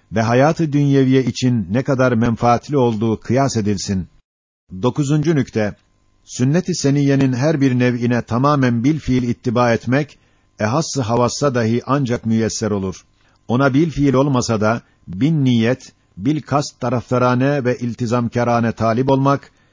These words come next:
herkesin elinden gelir. Farz ve vacip kısımlara zaten ittiba mecburiyet var.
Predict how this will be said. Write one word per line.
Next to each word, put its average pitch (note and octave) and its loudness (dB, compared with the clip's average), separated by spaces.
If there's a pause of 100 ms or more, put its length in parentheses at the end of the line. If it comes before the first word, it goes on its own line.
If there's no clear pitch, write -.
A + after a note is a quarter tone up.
(200)
herkesin C#3 -2
elinden A2 0
gelir. G#2 -2 (360)
Farz D3+ -2
ve C#3 2
vacip C3+ 2
kısımlara B2+ 0
zaten C3 -2
ittiba B2 0
mecburiyet G#2+ -2
var. F#2+ -4